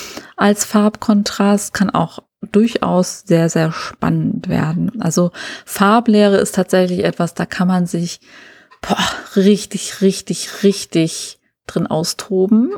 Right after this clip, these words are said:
also sich reinlesen, rein, äh, reinfühlen, ähm,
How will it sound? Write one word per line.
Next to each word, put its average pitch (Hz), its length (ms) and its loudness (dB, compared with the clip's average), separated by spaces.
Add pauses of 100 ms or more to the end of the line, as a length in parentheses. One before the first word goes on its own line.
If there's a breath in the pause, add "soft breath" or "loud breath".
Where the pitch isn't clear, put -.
also 160 340 2
sich 156 400 -4
reinlesen, 175 800 2
rein, 175 540 2 (560 loud breath)
äh, 180 160 6
reinfühlen, 208 1400 4
ähm, 170 640 2